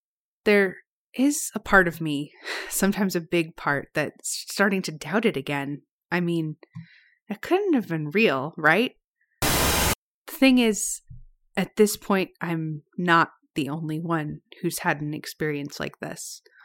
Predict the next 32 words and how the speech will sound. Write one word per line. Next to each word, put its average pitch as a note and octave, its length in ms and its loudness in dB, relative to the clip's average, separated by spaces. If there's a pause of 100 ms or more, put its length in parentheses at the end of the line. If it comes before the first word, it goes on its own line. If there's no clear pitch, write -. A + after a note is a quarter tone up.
(440)
People G3+ 260 2
are E3+ 80 0
talking E3+ 380 -4
about D3 260 -2
it D3 160 -4
on D3 280 -4
several D3+ 680 -2
of D#3+ 140 -8
the D3+ 100 -12
podcaster D#3+ 680 -4
discords D#3 460 -6
I D#3 80 -8
follow, D3 460 -6 (500)
and D#3+ 320 -2
I've E3 320 -2
even E3+ 300 -4
seen E3+ 240 -2
some D#3+ 240 -6
legit D#3 400 -4
articles D#3+ 680 -4
about D3+ 360 -6
strange D3 380 -6
signals D3 520 -6
interrupting D3 680 -6
radio D3+ 380 -2
broadcasts. - 920 -8 (240)
I'll D#3 240 -10
link D3 260 -10
you C#3 60 -12
there C#3+ 220 -8
on C#3 120 -12
Twitter. - 420 -10